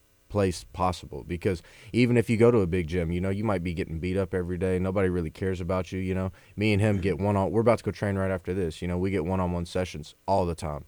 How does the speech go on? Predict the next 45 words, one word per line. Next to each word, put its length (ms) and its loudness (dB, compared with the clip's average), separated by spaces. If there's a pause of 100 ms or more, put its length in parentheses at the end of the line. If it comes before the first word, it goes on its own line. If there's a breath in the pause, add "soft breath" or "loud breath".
(100)
you 120 -4
know, 180 -4 (260 loud breath)
and 260 -2 (280)
I'm 260 4
a 60 0
black 320 2
belt. 360 2 (240)
I've 140 -2
got 180 -2
great 240 -2
striking, 460 -2
you 80 0
know, 100 0
I've 80 -2
got 140 -2
all 160 4
the 160 -2
areas, 460 0
so 160 -8
I'm 160 -6
constantly 560 -2
just 280 -6 (300 loud breath)
passing 380 0
it 100 -8
to 120 -8
him. 320 0
Then 120 0
he's 160 -4
going 380 2
and 120 -4
sparring 520 -2
with, 140 -2 (300)
uh, 280 -2
he 100 -4
spars 300 2
with 100 -4
a 20 -8
couple 280 -2
U 120 2
F 100 0
C 180 -4
twenty-fivers 760 -2
and 100 -8
stuff, 460 -4
and, 160 -6